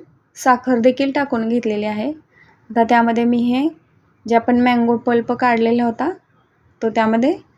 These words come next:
टाकते. बघा, आता हे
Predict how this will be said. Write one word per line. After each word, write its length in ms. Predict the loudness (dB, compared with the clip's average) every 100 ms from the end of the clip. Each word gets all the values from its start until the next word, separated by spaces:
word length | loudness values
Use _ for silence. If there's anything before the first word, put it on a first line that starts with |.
| _ _ _ _ _
टाकते. 600 | 2 2 -2 -10 -10 -12 _ _ _ _ _ _ _ _ _ _ _ _ _ -20 -20 _ -20 -20 _ -20 -20 _ -20 _ -20 -20 -20 -20 -20 -20 -20 -20 -20 -20 -20 -20 _ -20 -20 -6
बघा, 220 | -2 0 0
आता 140 | 0
हे 220 | 0 -2